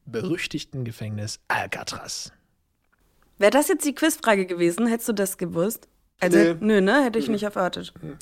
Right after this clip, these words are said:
Speaker 1: Aber das finde ich übrigens auch, weil wir vorhin hatten von Alternativen zum Gefängnis. Ich finde so eine, die Idee einer, äh, Gefängnisinsel schon ganz gut, dass du sagst, da ist kein Gebäude oder so, ist einfach eine Insel, ihr könnt da eure Hütte bauen, aber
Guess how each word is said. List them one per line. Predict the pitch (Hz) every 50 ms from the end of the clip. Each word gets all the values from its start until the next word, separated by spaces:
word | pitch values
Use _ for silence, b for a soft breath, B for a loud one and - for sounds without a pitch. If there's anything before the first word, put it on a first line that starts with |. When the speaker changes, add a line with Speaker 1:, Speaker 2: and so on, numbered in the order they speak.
| B B B B B
Speaker 1:
Aber | 170 165
das | 175 185 -
finde | 233 220
ich | 190 190
übrigens | 196 190 202 180 -
auch, | 160 165 185 185
weil | 185 165 156
wir | 147
vorhin | - - 156 147 147 139
hatten | 147 - - 151
von | - 139
Alternativen | 143 143 - 143 131 127 - 160 156 156 -
zum | - 143 127
Gefängnis. | 123 - - 127 143 160 156 -
Ich | 131 -
finde | - 139 139 131
so | 120 127 123 120
eine, | 120 120 117
die | 117 117 117 -
Idee | 127 117 139 135 147 -
einer, | 139 127 120 113 92 - -
äh, | - 123 117 117 113
Gefängnisinsel | 123 127 - 139 139 123 - - 147 147 165 165 160 180 214 277 - b b b b b b b b b b b
schon | - - 175 170
ganz | 160 151 - -
gut, | 127 113 -
dass | 110 -
du | 120
sagst, | 113 120 120 117 113 - - - - _ _ - - -
da | 151 123
ist | 139 139 -
kein | - 135 123
Gebäude | 123 123 120 135 147 170 185 170 147
oder | 135 139 139
so, | 135 135
ist | 131
einfach | 139 139 127 131
eine | 120 120
Insel, | 104 131 160 165 170 170 139
ihr | 120
könnt | - 143 139 131
da | 117
eure | 123 123 120 120
Hütte | 143 - - 165
bauen, | 135 120 120 123 131 135
aber | 117 123 120 123 117 117 117 - -